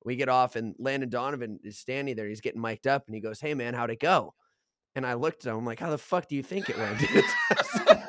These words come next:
Like, just out of impulse, that's what I said. And he started laughing. And we talked for, like, three minutes. I, no recollection whatsoever of what was said during that conversation, but I'd always heard he was a dickhead in real life. People are like, "Oh, you know, Landon Donovan, be, be wary about him." But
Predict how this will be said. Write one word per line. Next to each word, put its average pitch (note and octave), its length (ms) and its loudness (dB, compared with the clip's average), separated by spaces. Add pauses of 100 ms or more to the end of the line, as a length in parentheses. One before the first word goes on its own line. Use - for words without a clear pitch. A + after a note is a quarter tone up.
(400)
Like, B3 180 8
just G3 160 6
out F#3+ 160 10
of G3 120 4
impulse, F3+ 380 4
that's E3 180 -2
what D4+ 120 -2
I C#3 80 4
said. D3 300 2
And D3 80 -2
he - 60 4
started E3 280 0
laughing. C#3 520 0 (440)
And C#3+ 80 -4
we D#3 80 -6
talked G#3 320 2
for, F3 80 -6
like, C#3 220 -4
three F3+ 220 -2
minutes. D#3 340 -2
I, D#3+ 140 4 (260)
no F#3+ 340 6
recollection D3 640 2
whatsoever B2+ 600 -2
of G#2+ 100 -6
what A#2+ 160 -2
was - 140 -4
said B2+ 200 -2
during A#2+ 220 0
that A#2 140 -4
conversation, A2+ 680 -6
but A#2 220 -2 (760)
I'd G#3+ 160 8
always G3+ 280 4
heard F3+ 160 0
he F3 40 2
was D3+ 100 -2
a B2+ 40 -6
dickhead D3+ 400 -6
in C3+ 100 -8
real C#3+ 140 -4
life. D3 300 0
People C#3 200 -4
are C3+ 80 2
like, A#2+ 160 2
"Oh, C3 200 4
you A#2+ 160 0
know, A#2+ 140 -2
Landon A#2+ 280 -6
Donovan, A2+ 400 -6
be, A#2 140 -6
be A#2 260 -6
wary B2 380 4
about A2 280 2
him." A2+ 280 0
But G#2 160 -6